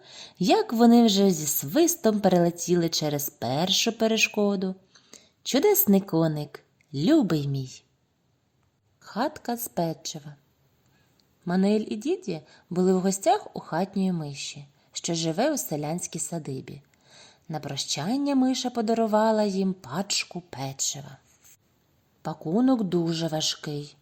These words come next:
Мануель і Діді зупиняються, щоб трохи відпочити та підкріпитися. На жаль, їм довелося розірвати обгортку. І тепер треба нести печиво на плечах.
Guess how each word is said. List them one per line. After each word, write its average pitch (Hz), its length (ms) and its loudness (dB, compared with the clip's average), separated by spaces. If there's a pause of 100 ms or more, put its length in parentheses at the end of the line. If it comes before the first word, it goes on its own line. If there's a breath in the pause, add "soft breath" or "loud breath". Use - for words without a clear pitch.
(580)
Мануель 180 480 2
і 180 100 0
Діді 233 420 -2
зупиняються, 185 1040 -4 (400 loud breath)
щоб - 220 -8
трохи 262 460 -2
відпочити 240 840 -4
та 175 160 -8
підкріпитися. 135 1120 -10 (800 soft breath)
На 185 160 0
жаль, 247 360 0 (380 soft breath)
їм 208 220 0
довелося 226 580 0
розірвати 208 600 0
обгортку. 165 840 -8 (920 soft breath)
І 208 100 -6
тепер 214 520 -2
треба 233 320 -2
нести 214 400 0
печиво 214 640 -2
на 190 140 2
плечах. 190 760 -8